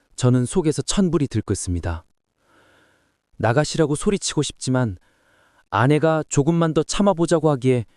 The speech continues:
이제는 죄인처럼 아내와 아이들의 눈치만 보고 있습니다. 아버지께서 왜 그토록 술을 찾으셨는지 이제야 조금은 알 것 같습니다. 제가 어떻게 해야 할까요?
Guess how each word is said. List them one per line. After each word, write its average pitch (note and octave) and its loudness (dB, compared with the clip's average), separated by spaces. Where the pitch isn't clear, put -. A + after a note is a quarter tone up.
이제는 D3 2
죄인처럼 C#3 2
아내와 C3+ 2
아이들의 B2+ 2
눈치만 C3 0
보고 F#2+ -2
있습니다. F2+ -4
아버지께서 D3+ 0
왜 C#3+ 6
그토록 E3 0
술을 F#3+ 0
찾으셨는지 C#3 -2
이제야 C3+ 4
조금은 B2+ 0
알 G2+ 0
것 - -8
같습니다. F#2 -4
제가 D3+ 4
어떻게 E3+ 0
해야 D#3+ 2
할까요? F2+ -4